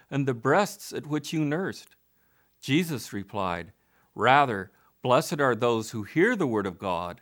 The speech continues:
and observe it." But when we take to heart his words, we understand that it is the greater reason for calling Mary blessed among women.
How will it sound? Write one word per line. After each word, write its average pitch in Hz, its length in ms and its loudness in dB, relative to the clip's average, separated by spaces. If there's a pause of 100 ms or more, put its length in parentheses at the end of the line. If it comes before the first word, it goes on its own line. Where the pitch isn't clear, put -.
(140)
and 107 160 -4
observe 107 480 -6
it." - 120 -20 (1000)
But 185 120 -2
when 175 260 0
we 233 180 -2
take 185 320 -4
to 127 80 -2
heart 143 360 -2
his 110 220 -8
words, 113 640 -6
we 139 160 -2
understand 139 720 -4 (400)
that 139 160 2
it 139 160 -2
is 139 280 -4
the 120 140 -2
greater 151 480 0
reason 143 420 -2
for 123 120 -10
calling 123 400 -4
Mary 110 220 -2
blessed 139 480 -6
among 104 400 -6
women. 190 320 -8